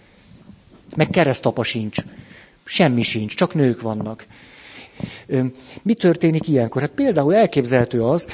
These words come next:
hogy ő az anyukájával való kapcsolatából hozzon, mert az anya kemény is akart lenni, ez az én, az én fiam, aztán nehogy anyám asszony katonája legyen, majd én. Az anyukájával való kapcsolatából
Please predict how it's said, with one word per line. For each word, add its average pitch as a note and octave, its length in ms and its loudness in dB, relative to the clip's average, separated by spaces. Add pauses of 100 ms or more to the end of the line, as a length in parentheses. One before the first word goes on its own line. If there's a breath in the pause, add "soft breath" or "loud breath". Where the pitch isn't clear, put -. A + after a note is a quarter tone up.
(140 loud breath)
hogy C#3+ 140 0
ő F#3+ 60 6
az D#3+ 100 4
anyukájával D3+ 600 2
való C3 240 2
kapcsolatából B2 1400 2 (680 loud breath)
hozzon, D3+ 720 2 (140)
mert B2 160 -2
az A#2+ 100 -4
anya C3+ 480 2 (120)
kemény C#3 380 0
is A#2 140 -2
akart A2+ 320 -4
lenni, A#2 220 -2
ez G#2+ 120 -8
az A#2+ 60 -2
én, B2+ 240 2
az A#2+ 120 -4
én C3+ 180 2
fiam, B2+ 360 0
aztán A#2 340 -4
nehogy C3 380 2
anyám A#2+ 300 2
asszony A2+ 240 -6
katonája A2+ 500 -4
legyen, A2 280 -4
majd F3+ 280 0
én. G3 480 0 (960 loud breath)
Az B2 140 -4
anyukájával D#3+ 680 2
való D#3 160 0
kapcsolatából C#3 1300 0